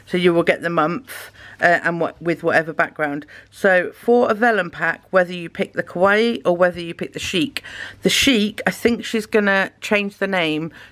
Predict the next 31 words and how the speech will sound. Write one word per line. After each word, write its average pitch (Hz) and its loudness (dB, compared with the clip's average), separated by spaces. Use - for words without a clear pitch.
to, 165 2
like, 170 4
be 170 -4
m-, 175 -6
me, 208 2
to - 0
be 226 2
more 208 4
realistic, 185 0
because 175 -2
kawaii 220 4
is 196 -10
made 190 -2
up, 170 -2
isn't 160 -6
it? 151 -2
It's - -10
more 165 2
fake, 156 -2
it's - -16
cutesy, 156 0
it's, - -2
it's, - -4
um, 160 0
all 175 2
that 165 0
kind 151 -8
of 151 -16
stuff. 147 -2
Whereas 165 4
realistic 175 0